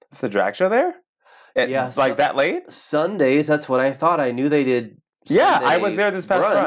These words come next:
Speaker 1: brunch.
Speaker 2: Yeah, I knew they
Speaker 1: Yeah.
Speaker 2: did Sunday Fun Day brunch, of
Speaker 1: Which was
Speaker 2: course.
Speaker 1: great, mind you.
Speaker 2: Oh, absolutely.
Speaker 1: Oh, it was great. If you're ever in L A, hit us
Speaker 2: Yeah.
Speaker 1: up.
Speaker 2: H-, yeah, Hamburger Mary's, drag brunch,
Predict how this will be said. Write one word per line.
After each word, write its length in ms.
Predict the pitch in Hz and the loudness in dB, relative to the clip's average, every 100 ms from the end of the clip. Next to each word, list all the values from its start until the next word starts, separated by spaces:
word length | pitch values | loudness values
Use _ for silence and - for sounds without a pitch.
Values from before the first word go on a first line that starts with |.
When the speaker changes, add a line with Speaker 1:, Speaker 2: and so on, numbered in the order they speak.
| 107 | -2
Speaker 1:
brunch. 320 | 101 - - | -6 -8 -8
Speaker 2:
Yeah, 260 | 127 175 113 | -2 0 0
I 160 | 90 110 | -4 -2
knew 140 | 113 | 0
they 120 | 143 | 0
Speaker 1:
Yeah. 60 | 95 | 0
Speaker 2:
did 220 | 117 98 | -4 -8
Sunday 300 | - 123 107 | -6 -4 -4
Fun 180 | - 160 | -4 -4
Day 100 | 104 | -2
brunch, 400 | 117 151 110 - | -2 -2 -4 -8
of 80 | 101 | -6
Speaker 1:
Which 300 | 202 175 135 | -2 -2 -2
was 0 | |
Speaker 2:
course. 180 | 117 | -4
Speaker 1:
great, 320 | - 117 107 - | -2 0 0 -4
mind 240 | 92 90 | -6 -6
you. 240 | 87 82 92 | -6 -6 -2
Speaker 2:
Oh, 100 | 151 | 0
absolutely. 520 | 143 143 151 214 160 | 0 -2 -2 -2 0
Speaker 1:
Oh, 100 | 123 | -2
it 100 | 101 113 | -2 -4
was 180 | 107 | -6
great. 300 | - 87 76 - _ - - - _ _ _ - | -6 -6 -8 -12 _ -20 -20 -20 _ _ _ -8
If 160 | 117 | -4
you're 120 | 113 | 0
ever 220 | 110 120 131 | 0 0 0
in 80 | |
L 180 | 127 131 | 0 2
A, 340 | 127 120 120 - _ _ _ _ _ | 2 2 0 -8 _ _ _ _ _
hit 240 | 110 135 | -4 0
us 160 | 139 - | 0 0
Speaker 2:
Yeah. 60 | |
Speaker 1:
up. 200 | 101 82 - _ _ _ | 0 -2 -10 _ _ _
Speaker 2:
H-, 140 | 117 135 | -14 -6
yeah, 300 | 123 104 87 | -2 -2 -4
Hamburger 440 | 110 127 135 147 | -8 -6 -4 -2
Mary's, 580 | 135 127 123 120 120 117 | 0 2 2 0 -6 -6
drag 300 | - 113 117 | -2 -2 -2
brunch, 460 | 117 107 104 - | -2 -2 -4 -10